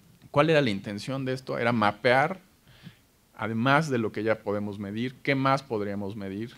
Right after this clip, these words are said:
este, y, y porque si bien ya sa-, ya teníamos muy bien ubicado, eh,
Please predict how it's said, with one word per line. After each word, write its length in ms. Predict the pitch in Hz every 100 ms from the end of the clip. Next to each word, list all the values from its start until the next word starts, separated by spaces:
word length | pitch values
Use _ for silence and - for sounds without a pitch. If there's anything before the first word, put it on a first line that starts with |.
| - -
este, 680 | 101 - _ - 98 98 87 _ _ - - _ _ -
y, 360 | 117 117 113 -
y 260 | 113 - - _ -
porque 320 | 120 120 120 123
si 180 | 123
bien 300 | 123 151 160
ya 120 | 143 143
sa-, 220 | 139 139
ya 140 | 135
teníamos 420 | 135 131 127 120
muy 260 | 120 131 135
bien 380 | 127 127 127 113
ubicado, 680 | 113 110 - 120 113 113 -
eh, 300 | 117 104 -